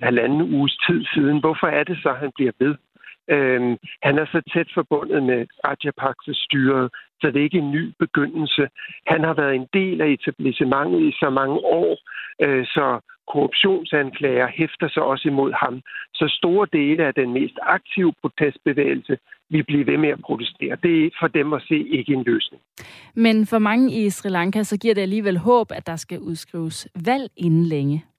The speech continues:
Speaker 1: Ja, altså, der skal jo udskrives et parlamentsvalg, et nyt parlamentsvalg inden for relativt få måneder, men det kan være op til otte måneder. Og det er det, at befolkningen hæfter sin lid til,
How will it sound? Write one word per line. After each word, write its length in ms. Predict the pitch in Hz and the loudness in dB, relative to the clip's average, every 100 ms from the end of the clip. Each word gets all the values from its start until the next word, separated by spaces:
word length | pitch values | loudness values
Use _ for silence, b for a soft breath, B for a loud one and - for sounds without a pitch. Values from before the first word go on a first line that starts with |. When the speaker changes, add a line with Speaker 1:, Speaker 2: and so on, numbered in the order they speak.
| _ _ _ - B B B B B | _ _ _ -20 B B B B B
Speaker 1:
Ja, 240 | 156 147 143 160 | 0 2 2 0
altså, 180 | 143 170 | 0 0
der 160 | 170 | -2
skal 200 | 151 190 | -2 0
jo 140 | 202 202 | 0 0
udskrives 760 | 190 165 - 185 156 147 123 - | -2 -4 -2 0 2 0 -2 0
et 240 | 143 - 175 - | 0 0 -6 -2
parlamentsvalg, 920 | 147 135 139 - - - 139 123 - - - | 0 2 2 0 -4 -2 -2 -2 -6 -8 -4
et 160 | - | 0
nyt 180 | 156 160 - | 2 0 0
parlamentsvalg 960 | 143 123 - - - - - 127 147 - | 0 0 0 -2 -10 -10 -2 -2 -2 -4
inden 380 | 156 143 156 - | 0 2 2 0
for 200 | 127 - B B - | -4 -4 B B -2
relativt 520 | 151 175 165 147 - - | 0 0 -2 -4 -6 -4
få 180 | - - | -2 0
måneder, 380 | 135 117 113 117 | 0 0 0 0
men 120 | 113 | 0
det 140 | - - | 0 0
kan 220 | 165 151 | 0 2
være 120 | 143 | 2
op 140 | 135 - | 0 -2
til 80 | 180 | 0
otte 340 | 160 143 160 | 2 2 0
måneder. 400 | 151 120 113 127 127 B B B B | 0 0 0 -2 -4 B B B B
Og 180 | - 147 | -2 0
det 80 | 185 | -2
er 100 | 160 175 | 0 2
det, 160 | 165 160 | 4 2
at 180 | 131 - | 0 -2
befolkningen 600 | 135 - 151 156 143 127 | -6 -2 -2 -2 -2 0
hæfter 340 | 117 127 - 135 - | 0 -2 -2 -4 0
sin 340 | - 120 117 - _ _ - | 0 0 -2 -6 _ _ -2
lid 300 | 165 160 151 - | 2 2 2 0
til, 180 | 143 120 | -2 -2